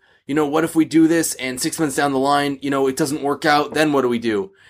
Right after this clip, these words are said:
And then Ginny looks over at him, she goes, "Well, then you just get another software job." You know, like, it was just so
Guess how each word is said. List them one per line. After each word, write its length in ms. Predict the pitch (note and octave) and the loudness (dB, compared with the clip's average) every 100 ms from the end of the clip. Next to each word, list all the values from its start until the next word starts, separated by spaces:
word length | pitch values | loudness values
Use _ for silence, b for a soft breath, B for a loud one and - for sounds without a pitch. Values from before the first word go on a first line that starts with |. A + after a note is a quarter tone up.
| b | b
And 140 | - D3 | -4 -2
then 100 | D3+ | 2
Ginny 200 | D3+ D3+ | 2 2
looks 200 | D3 E3 | 2 2
over 140 | D3 | 2
at 40 | D3 | 0
him, 80 | C3+ | -4
she 120 | C#3+ | 0
goes, 340 | C#3+ C3+ C3 | 2 2 0
"Well, 360 | B2+ C3 C3 C3 | 2 4 4 2
then 160 | B2 B2+ | 0 -6
you 80 | |
just 320 | B2+ B2+ - _ - | -4 -6 -6 _ -10
get 180 | A2+ A2+ | -4 -4
another 520 | B2 B2 A#2+ A#2+ A2 _ - | -2 -2 -2 -4 -6 _ -14
software 600 | - - G#3+ - G2+ F#2 | -4 -4 -4 -6 -6 -6
job." 460 | G2+ F#2+ F#2 F2+ _ - | -4 -4 -4 -8 _ -14
You 120 | A2 | -8
know, 100 | A#2 | -4
like, 300 | A#2+ A#2+ - b b b | -4 -6 -12 b b b
it 80 | D3 | 0
was 180 | D3 | 2
just 180 | F3 E3+ | 2 2
so 340 | - F3 D#3+ | 4 4 2